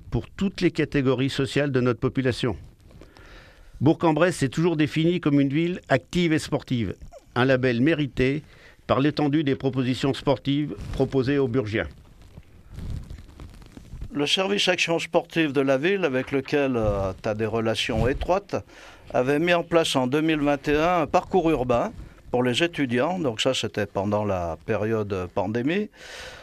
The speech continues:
Speaker 2: Ce projet aujourd'hui a évolué ?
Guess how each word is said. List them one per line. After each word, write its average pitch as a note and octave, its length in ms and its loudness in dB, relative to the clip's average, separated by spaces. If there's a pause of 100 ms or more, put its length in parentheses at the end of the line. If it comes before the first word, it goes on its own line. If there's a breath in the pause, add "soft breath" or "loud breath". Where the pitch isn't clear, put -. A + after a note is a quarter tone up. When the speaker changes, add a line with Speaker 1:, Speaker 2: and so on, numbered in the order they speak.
(100)
Speaker 2:
Ce C#3 800 2
projet D3+ 540 2
aujourd'hui D3+ 760 2
a B2 240 2
évolué ? C3+ 460 2